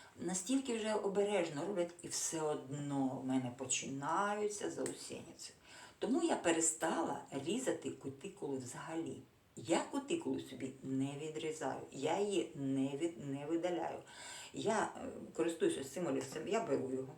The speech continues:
ви знаєте, як ним користуватись, легко і просто, легко і просто, не? Ми повертаємось, так обертається він, можете бачити, так. Потім ви наносите, наносите навколо, ось бачите, масло блищить, ось воно блищить, дуже видно його добре, да?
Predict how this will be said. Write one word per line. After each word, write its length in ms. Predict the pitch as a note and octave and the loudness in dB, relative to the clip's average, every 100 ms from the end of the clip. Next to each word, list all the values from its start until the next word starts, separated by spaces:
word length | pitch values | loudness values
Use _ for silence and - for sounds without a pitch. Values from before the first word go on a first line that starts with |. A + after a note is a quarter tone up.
| - | -12
ви 80 | - | -6
знаєте, 300 | D3+ D3 C#3 | -4 -4 -2
як 140 | C#3 C#3 | -2 -2
ним 80 | |
користуватись, 680 | C#3 - - - E3+ E3+ - - - - - | -6 -6 -4 -2 -2 -2 -8 -14 -10 -10 -2
легко 320 | D3 E3+ - | 0 2 0
і 40 | |
просто, 460 | C#3 - F3+ - - C#3+ | -2 0 0 4 6 8
легко 300 | E3 F3 C3+ | 6 6 4
і 20 | |
просто, 380 | - - - F3+ | 4 0 0 0
не? 140 | A#3 - - - - | 0 -2 -12 -20 -2
Ми 180 | E3+ F#3+ - - - | 4 4 4 -2 2
повертаємось, 720 | F#3+ D3 - B2 B2+ - - | 4 4 2 2 4 4 2
так 200 | - - | 0 0
обертається 640 | D3 C3+ - C#3+ C#3 - | -2 -2 -2 -2 0 0
він, 140 | G3 G3+ - | 0 -4 -8
можете 260 | D3+ - C#3 | -10 -6 -2
бачити, 420 | D3 E3+ - - - - | -2 -2 -6 -6 -6 -6
так. 280 | - - F3 - - - - | -6 -6 -6 -8 -14 -16 -2
Потім 260 | - G3+ F3 | 4 6 6
ви 100 | E3 | 4
наносите, 640 | E3 D#3+ C#3+ - C3 C#3 - - D#3 | 4 2 0 -4 -6 -6 -8 -8 -6
наносите 480 | D#3+ C3+ C3 - C#3+ | -4 -4 -8 -10 -6
навколо, 600 | D#3+ - - C#3 - C#3 C3+ - _ - - | -6 -8 -4 -2 -2 -4 -10 -18 _ -20 -14
ось 120 | C#3 C3 | -8 -4
бачите, 340 | A3 B3+ - | -4 -4 -2
масло 380 | C3+ C3+ - E3+ | -2 -2 -4 -4
блищить, 580 | F#3 G3+ - E3 - - - - - - - | -4 -6 -6 -6 -8 -12 -20 -20 -20 -20 -16
ось 220 | - A3 - | -10 -8 -6
воно 200 | D3+ G3 | -4 -4
блищить, 520 | F3 F3 - C3+ C3 | -2 -4 -6 -6 -6
дуже 220 | F3 D#3 | -6 -4
видно 300 | C#3+ C3+ - | -4 -4 -4
його 180 | C#3 C3+ | -6 -4
добре, 340 | C#3 C3 C3+ | -4 -4 -4
да? 60 | D3 | -6